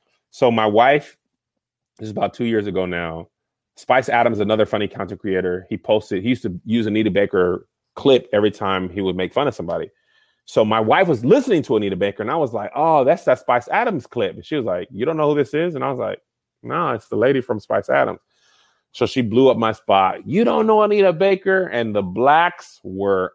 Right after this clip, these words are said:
up in arms. So, you know what I did, Angelique? I said, "I'm gonna learn," you know? I, I downloaded all her music. I listened to it, loved it,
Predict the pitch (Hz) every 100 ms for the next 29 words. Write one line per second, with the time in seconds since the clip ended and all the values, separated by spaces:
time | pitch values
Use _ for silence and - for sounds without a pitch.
0 | _ 117 143 156 _ - 113 123 127 -
1 | 98 92 87 76 - _ _ _ _ -
2 | 269 302 208 - - _ 202 254 262 254
3 | 226 240 233 220 233 247 - 226 - 214
4 | 214 254 320 254 226 262 214 95 _ _
5 | _ 123 127 151 208 - _ _ _ -
6 | 123 123 - 110 95 131 151 165 165 127
7 | 165 196 175 190 190 240 - 110 104 117
8 | 127 139 - 151 131 95 104 120 143 120
9 | 120 143